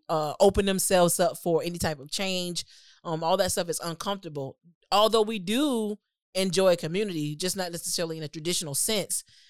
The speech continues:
Um, but that brings us back to the conversation we were having last week, you know, just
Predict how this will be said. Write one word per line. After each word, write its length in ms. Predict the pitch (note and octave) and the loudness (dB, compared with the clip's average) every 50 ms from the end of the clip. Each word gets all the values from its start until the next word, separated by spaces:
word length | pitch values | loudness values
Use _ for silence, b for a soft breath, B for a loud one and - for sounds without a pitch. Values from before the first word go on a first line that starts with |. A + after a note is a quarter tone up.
| b b b b b | b b b b b
Um, 380 | E3 E3 D#3+ D#3 D3+ D3+ D3 D#3+ | -2 0 0 0 0 -2 0 2
but 140 | F3 F#3 F#3 | 2 4 6
that 180 | G#3+ A3+ G#3 | 6 4 4
brings 260 | F#3 G#3 G#3+ G#3 F#3+ F#3+ | 2 0 0 0 0 -2
us 100 | F#3 E3 | -2 0
back 220 | E3+ F3+ F3 E3+ | 0 -2 -2 -2
to 80 | - G3 | -4 -8
the 60 | E3+ | -8
conversation 640 | E3 - G3+ F#3+ F3+ E3+ E3 - G3 F3 E3 - F3 | -4 -2 0 0 2 0 0 0 -2 -2 -4 -4 -4
we 80 | E3+ E3 | -4 -4
were 120 | E3 E3+ | -4 -4
having 360 | D#3+ E3+ E3 D#3+ D#3 D3 D3+ | -4 -4 -6 -6 -6 -8 -6
last 420 | D3 D#3 E3 E3+ E3 E3+ - - - | -4 -2 0 0 0 0 -2 -4 -4
week, 340 | D#3+ F3 F3+ F3 E3+ _ b b b b b b b b b | -4 -4 -4 -6 -8 _ b b b b b b b b b
you 120 | G3 F#3+ | -6 0
know, 120 | F#3+ F3+ F3 | 0 2 2
just 240 | E3 F#3+ F#3+ E3+ | 2 0 0 -2